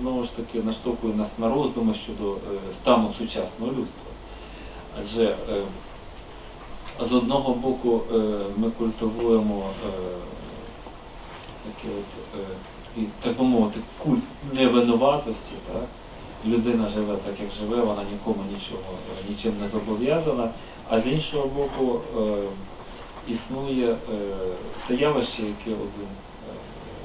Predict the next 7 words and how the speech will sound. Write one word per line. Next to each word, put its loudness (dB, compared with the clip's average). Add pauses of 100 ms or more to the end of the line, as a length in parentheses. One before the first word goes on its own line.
(560)
сучасний 2
французький -2
письменник 0
назвав 0
тиранія 4
покаяння. -2 (100)
Буквально 2